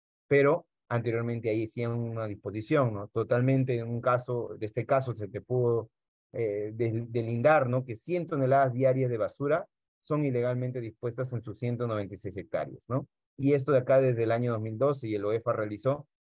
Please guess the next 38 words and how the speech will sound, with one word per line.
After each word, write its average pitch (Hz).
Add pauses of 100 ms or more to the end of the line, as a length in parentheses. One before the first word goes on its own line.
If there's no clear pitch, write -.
(100)
diversas 185
supervisiones 143
y 117
recomendó 113
a -
la 131
Municipalidad 117
Provincial 113
de 120
Chincha 135
la 104
implementación 127
de 117
una 117
infraestructura 101
adecuada. 82 (600)
En 131
dos 127
mil 139
catorce 143
se 135
presentó 113
denuncias 127
ante 110
Contraloría, 135
Ministerio 113
Público 139
y 113
obviamente 101
esto 104
después 127 (320)
de 147
todas 156
estas 143
sanciones 156
recién 117
pudieron 117
clausurar, 82